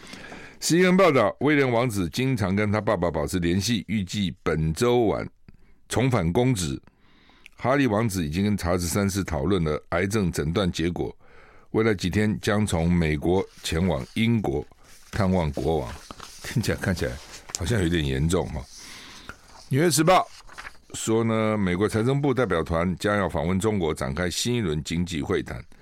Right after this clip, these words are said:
美国政府本周将派遣由财政部官员组成的高层代表团访问北京，进行新一轮经济会谈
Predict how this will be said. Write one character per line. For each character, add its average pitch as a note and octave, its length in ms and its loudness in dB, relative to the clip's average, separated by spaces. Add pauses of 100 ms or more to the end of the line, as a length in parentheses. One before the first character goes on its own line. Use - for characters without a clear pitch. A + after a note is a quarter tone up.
(420)
美 F#2+ 120 0
国 C#3 120 4
政 D#3 180 2
府 A2+ 140 2
本 F2+ 320 2
周 D#3 280 2 (120)
将 A#2 240 -2
派 A#2+ 180 0
遣 E2+ 180 -2
由 E2 200 0
财 E2 200 -2
政 A2 220 0
部 G2+ 100 0
官 F#2+ 160 0
员 F2+ 120 2
组 D2+ 180 -2
成 D#2 160 -2
的 E2 120 -2
高 B2 300 0
层 E2 280 0
代 F#2 120 0
表 D2 140 0
团 C#2 240 -4
访 C#2 260 -2
问 F2 200 0
北 A#1+ 160 -4
京， G#2 260 -2 (680)
进 A#2 220 0
行 F2 260 0
新 B2 360 0
一 - 20 2
轮 E2+ 240 0
经 G#2+ 180 0
济 G#2 80 0
会 F#2 160 0
谈 C#2 240 -2